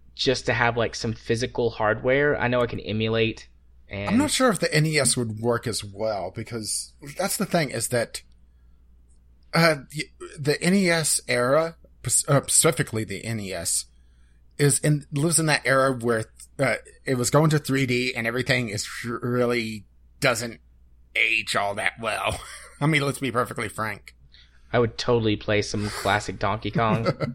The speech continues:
Speaker 2: <laughs>
Speaker 1: And, uh, what are some other games that I played on Super Nintendo a lot when I was a kid?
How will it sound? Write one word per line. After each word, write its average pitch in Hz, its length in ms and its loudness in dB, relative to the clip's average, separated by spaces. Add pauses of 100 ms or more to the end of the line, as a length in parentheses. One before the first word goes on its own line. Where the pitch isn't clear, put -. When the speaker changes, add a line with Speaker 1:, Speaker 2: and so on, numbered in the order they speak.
Speaker 2:
<laughs> - 40 -20 (680)
Speaker 1:
And, 101 400 -4
uh, 98 300 -8
what - 160 -14
are - 40 -16
some - 200 -10
other 127 180 0
games 101 260 -2
that 104 80 -6
I - 20 -6
played 98 200 -4
on 98 140 -4
Super 107 220 -8
Nintendo 95 380 -2
a 95 60 0
lot 92 220 -4
when 104 80 -8
I 101 80 -6
was 104 140 -8
a 101 40 -10
kid? - 300 -8